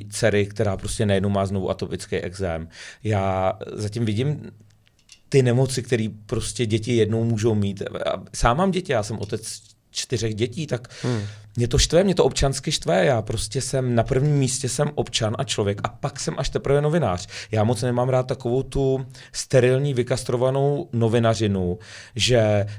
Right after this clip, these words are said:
Speaker 1: pět minut dáš oběti holokaustu a pět minut dáš, eh, náckovi a ať si divák jako přebere takovou tu vyváženost, kde prostě jenom seš držák mikrofonu. To podle mě není zpráva na
Speaker 2: Hmm.
Speaker 1: novinařina.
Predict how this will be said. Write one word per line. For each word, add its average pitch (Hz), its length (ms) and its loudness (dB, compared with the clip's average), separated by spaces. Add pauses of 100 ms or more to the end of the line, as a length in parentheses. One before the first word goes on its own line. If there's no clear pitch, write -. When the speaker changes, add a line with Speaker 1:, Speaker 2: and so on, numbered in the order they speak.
Speaker 1:
pět 120 240 6
minut 127 280 0
dáš 139 400 2
oběti 123 340 0
holokaustu 117 760 2
a - 40 0
pět 117 220 -2
minut 123 260 -2
dáš, 123 600 0
eh, - 40 -2 (680)
náckovi 113 680 2 (340)
a - 60 0
ať 127 120 2
si 123 120 -6
divák 120 260 2
jako 127 180 0
přebere 127 460 2
takovou 113 360 -2
tu 123 320 2
vyváženost, 127 1000 2 (380)
kde 117 240 0
prostě 123 720 2
jenom 123 240 2
seš 131 180 -4
držák 127 380 0
mikrofonu. 107 580 -4 (460)
To 107 100 -8
podle 113 180 2
mě 127 160 4
není 131 180 2
zpráva 98 380 -2
na 92 220 -2
Speaker 2:
Hmm. 98 80 -2
Speaker 1:
novinařina. 92 600 -2